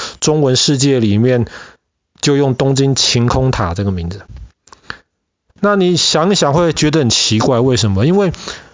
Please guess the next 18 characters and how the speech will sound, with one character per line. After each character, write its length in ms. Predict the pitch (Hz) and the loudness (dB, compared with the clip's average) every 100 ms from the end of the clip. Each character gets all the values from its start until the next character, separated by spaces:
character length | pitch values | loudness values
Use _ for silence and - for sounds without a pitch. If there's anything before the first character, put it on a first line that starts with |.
| - - | -20 -2
日 180 | 240 | 0
本 420 | 170 147 113 98 113 _ _ - | 0 0 0 0 -4 _ _ -6
是 220 | - 208 | -2 0
一 40 | |
个 120 | 180 170 | 0 0
地 260 | - 185 | 0 0
震， 300 | 143 175 120 | 2 0 0
特 220 | - 226 | 0 0
别 160 | 165 156 | 0 0
东 260 | 151 196 202 | 0 0 0
京 220 | 196 180 | 0 2
是 100 | 202 | 2
一 100 | 180 | 2
个 140 | 165 | 0
地 260 | 156 196 170 | 0 0 2
震 220 | 175 165 | 2 0
非 260 | - 180 180 | 0 -2 0
常 320 | 139 127 | 0 0